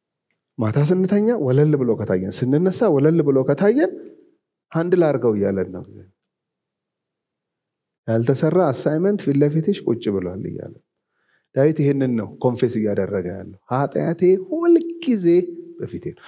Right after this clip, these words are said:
በሳምንት አንዴ ትዝ ይለኛል» አይደለም። ኖ፣ እንዴት ነው በሳምንት አንዴ ትዝ የሚለው? ይሄንን ሁሉ ስ-፣ ስራ ሰርቶ ዳዊት ሁልጊዜ በፊቴ ነው። ቁጥር አራት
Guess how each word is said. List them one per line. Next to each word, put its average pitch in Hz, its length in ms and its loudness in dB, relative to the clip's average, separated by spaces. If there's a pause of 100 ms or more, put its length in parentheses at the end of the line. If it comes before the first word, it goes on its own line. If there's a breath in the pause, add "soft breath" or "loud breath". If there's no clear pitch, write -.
(120 loud breath)
በሳምንት 220 420 0
አንዴ 208 200 2
ትዝ 185 180 -4
ይለኛል» 165 400 2
አይደለም። 110 380 0
ኖ፣ 254 200 2
እንዴት 349 260 4
ነው 349 120 2
በሳምንት 302 380 2
አንዴ 233 180 2
ትዝ 220 180 0
የሚለው? 208 260 4
ይሄንን 226 340 4
ሁሉ 226 180 2 (520 loud breath)
ስ-፣ 165 240 2
ስራ 170 220 4
ሰርቶ 139 320 0
ዳዊት 90 260 -6 (1700)
ሁልጊዜ 160 400 2
በፊቴ 90 300 -4 (120)
ነው። 85 120 -18 (1900 loud breath)
ቁጥር 214 220 2
አራት 180 340 2